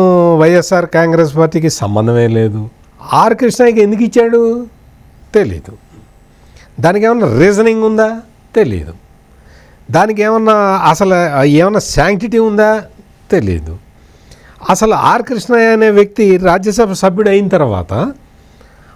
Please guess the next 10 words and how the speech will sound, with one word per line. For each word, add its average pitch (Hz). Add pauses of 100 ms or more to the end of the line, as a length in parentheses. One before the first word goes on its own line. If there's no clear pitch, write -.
(160)
ఆంధ్రప్రదేశ్ 233
గురించి 214
ఒక్కసారన్నా 220
మాట్లాడా? 214 (440)
లేదు. 87 (420)
పోనీ 269
ఆంధ్రప్రదేశ్ 226
ఇది 180
పక్కన 170
పెట్టండి. 98